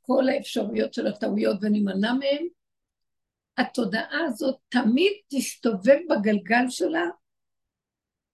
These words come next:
ומה שלא בחרנו, היא תביא אותנו למחשבה, "למה בחרתי? איך יכול להיות שטעיתי?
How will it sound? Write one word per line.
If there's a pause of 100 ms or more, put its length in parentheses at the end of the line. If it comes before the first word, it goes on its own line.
(160)
ומה
שלא (100)
בחרנו,
היא
תביא
אותנו
למחשבה,
"למה
בחרתי? (920)
איך
יכול
להיות
שטעיתי?